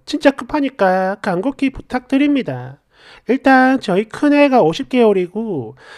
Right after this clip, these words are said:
또 작은아이가 이십사 개월 됐는데 두 아이 모두 집 근처 어린이집에 보내고 있습니다. 다름이 아니고 저희 작은애가 쭉쭉이를 끊고 난 이후로 자꾸 주변에 있는 다른 사람을 깨무는 버릇이 생겼어요.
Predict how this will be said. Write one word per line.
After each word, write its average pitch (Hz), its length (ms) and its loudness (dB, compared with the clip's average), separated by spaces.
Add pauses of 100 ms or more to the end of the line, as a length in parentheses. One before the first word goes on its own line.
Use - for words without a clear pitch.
또 247 100 0
작은아이가 254 680 2
이십사 214 400 -4
개월 269 240 2
됐는데 139 720 -4 (300)
두 233 200 4
아이 277 200 6
모두 226 680 -2
집 - 260 -14
근처 214 380 -6
어린이집에 226 560 -4
보내고 214 380 0
있습니다. 143 880 -8 (400)
다름이 247 400 4
아니고 196 600 -2
저희 208 220 -4
작은애가 196 1080 0
쭉쭉이를 311 640 -2
끊고 294 340 0
난 240 280 0
이후로 247 800 -2 (260)
자꾸 294 640 0
주변에 302 420 0
있는 262 180 -2
다른 185 260 -2
사람을 285 500 -2
깨무는 285 500 0
버릇이 285 320 -2
생겼어요. 180 1080 -6